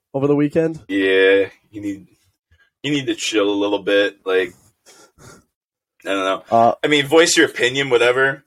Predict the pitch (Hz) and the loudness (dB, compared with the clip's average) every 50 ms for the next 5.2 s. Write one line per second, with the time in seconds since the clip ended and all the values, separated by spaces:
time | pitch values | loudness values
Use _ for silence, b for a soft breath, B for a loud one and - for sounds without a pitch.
0 | - 113 117 117 120 135 139 _ _ _ _ _ _ _ - - 127 120 117 - | -10 -8 -8 -8 -8 -10 -14 _ _ _ _ _ _ _ -16 -14 -12 -12 -12 -12
1 | - 127 120 123 123 123 - - - 104 104 101 - - b b b b b b | -12 -10 -10 -10 -10 -10 -12 -4 0 0 0 0 -2 -6 b b b b b b
2 | b b b _ _ - - _ _ _ _ _ _ _ _ _ _ _ _ _ | b b b _ _ -20 -20 _ _ _ _ _ _ _ _ _ _ _ _ _
3 | _ _ _ _ _ _ _ _ 113 107 113 117 117 120 127 - - 151 139 - | _ _ _ _ _ _ _ _ -10 -6 -4 -4 -2 -2 -4 -6 -6 -8 -10 -6
4 | - 135 135 139 - - 127 120 127 127 - 135 139 139 - 127 120 120 - 123 | -6 -6 -4 -4 0 0 0 0 2 2 2 2 2 2 2 0 0 0 -2 -6
5 | 123 123 127 | -10 -12 -14